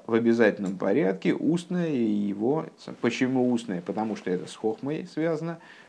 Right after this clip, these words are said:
Почему, причем тут хохма? В хохме раскрывается именно Ихуда Илоя, в-, с точки зрения которой человек обладает преимуществом перед животным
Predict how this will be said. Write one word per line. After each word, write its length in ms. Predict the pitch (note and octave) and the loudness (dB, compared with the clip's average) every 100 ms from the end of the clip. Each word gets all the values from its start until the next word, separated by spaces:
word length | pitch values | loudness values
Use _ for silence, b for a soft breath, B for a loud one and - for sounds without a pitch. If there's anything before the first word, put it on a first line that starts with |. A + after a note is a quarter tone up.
| _ | _
Почему, 340 | A2+ - B2 | -4 0 0
причем 380 | A#2+ A2+ C3+ A2+ | 2 2 2 2
тут 160 | G#2+ G#2 | -2 -2
хохма? 480 | - A#2+ - F2 - b b | 4 4 2 -6 -8 b b
В 80 | - | -6
хохме 320 | B2+ A2+ F#2+ | 0 0 2
раскрывается 760 | F#2 - G#2 G#2 F#2 F2 - F2+ b b b | -2 0 2 4 2 0 -6 -12 b b b
именно 420 | G2 G#2 F#2 F2+ | -2 0 0 0
Ихуда 400 | F#2+ - G2 F#2 | 0 0 0 2
Илоя, 440 | F#2+ A#2 G#2+ F2+ - - | 4 6 4 4 0 -14
в-, 280 | - - - | -20 -20 -20
с 60 | - | 0
точки 340 | B2+ A#2 A2 | 2 2 -2
зрения 460 | G2+ A#2+ G#2+ F#2 F2+ | 2 2 4 2 -2
которой 640 | - G#2+ B2 G#2 E2+ D#2+ - | 0 0 4 4 2 -2 -12
человек 440 | - G#2 G2 F2+ | -2 2 2 0
обладает 500 | F#2 F#2+ F#2+ F2+ F2+ | 0 0 2 0 -2
преимуществом 720 | - G2 G#2 G2+ - - E2+ | -2 -2 0 -4 -6 -10 -10
перед 340 | - G#2+ F2+ D2+ | -4 -2 -2 -2
животным 540 | F#2 G2+ G#2 D#3+ F3+ | -2 0 -2 -2 -6